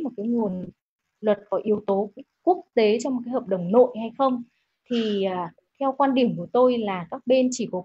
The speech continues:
quyền được lựa chọn luật nếu hợp đồng có yếu tố nước ngoài. Cái này được quy định rất là rõ trong Bộ luật dân sự phần thứ năm của chúng ta. Ờ, cho nên là công ước này cũng được coi là, ờ,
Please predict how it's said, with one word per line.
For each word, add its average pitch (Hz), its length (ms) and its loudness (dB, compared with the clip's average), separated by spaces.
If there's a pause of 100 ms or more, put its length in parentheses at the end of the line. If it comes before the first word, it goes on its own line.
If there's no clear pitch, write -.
quyền 233 240 2
được 175 120 -6
lựa 208 240 0
chọn - 200 -10
luật 202 260 -2
nếu 190 300 -4
hợp 302 180 0
đồng 185 200 -2
có 165 120 -8
yếu 180 240 -4
tố 175 160 -6
nước 285 160 -2
ngoài. 226 280 2 (640)
Cái 233 80 -6
này 269 140 0
được 196 180 -2
quy 247 120 -6
định 233 180 -8
rất 339 140 -2
là 247 240 -2
rõ 202 240 -2 (100)
trong 254 160 -4
Bộ 202 120 -2
luật 185 160 -6
dân 220 140 -8
sự - 320 -6
phần 175 140 -12
thứ 175 80 -12
năm 233 320 -2
của 180 100 -8
chúng 185 180 -12
ta. 240 260 0 (640)
Ờ, 196 300 -4
cho 254 140 -4
nên 262 320 4
là 190 440 0 (480)
công 269 180 2
ước 381 120 0
này 269 220 2
cũng 196 200 -12
được 254 120 -4 (120)
coi 247 260 0
là, 190 420 -6 (140)
ờ, - 220 -12